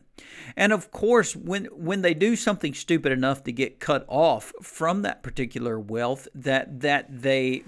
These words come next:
they then accuse those parents of being mean or of being evil and, and whine and moan and complain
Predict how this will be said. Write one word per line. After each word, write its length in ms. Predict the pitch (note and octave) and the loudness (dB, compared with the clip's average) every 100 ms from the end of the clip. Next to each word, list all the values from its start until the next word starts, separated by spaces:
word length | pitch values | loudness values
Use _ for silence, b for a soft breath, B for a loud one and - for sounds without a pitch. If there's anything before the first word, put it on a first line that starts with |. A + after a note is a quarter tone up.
| C#3 | -6
they 220 | C#3 C3+ | 0 0
then 760 | B2+ A#2+ F#3+ A#3 D3 C#3 C3+ - _ | -2 -2 0 2 2 0 -4 -10 _
accuse 800 | D#3+ C#3+ - - A3+ C4+ C#4+ A#3 | -4 -4 -6 -6 0 2 0 -2
those 300 | - C#3 B2 | -2 -2 -2
parents 480 | - A#2 G2 A2 C3 | -6 -8 -8 -8 -10
of 260 | - C#3 - | -8 -8 -2
being 400 | D#3 C#3+ C3+ C3+ | -2 0 -2 -2
mean 400 | F#3 F3+ A2+ A2 | -2 -2 -4 -4
or 160 | B2 | -6
of 100 | B2+ | -4
being 300 | A#2+ B2+ B2+ - | -2 -2 -2 -6
evil 640 | G3 A3+ E3+ G#2+ G#2+ A2+ - | -4 -2 -2 -4 -6 -6 -6
and, 260 | C#3+ C3 - | -8 -8 -8
and 560 | C#3+ C3 C3 D3 C3 - | -6 -6 -6 -12 -14 -16
whine 640 | - C#3 C3 D3+ F3 F3+ F3 | -10 -6 -2 2 4 4 2
and 200 | C#3 C3 | -2 -2
moan 260 | C#3+ D3+ D3+ | 0 0 -2
and 140 | C#3+ | -4
complain 640 | B2+ A#2 A#2+ A2 G#2+ B2 | -8 -12 -8 -8 -8 -10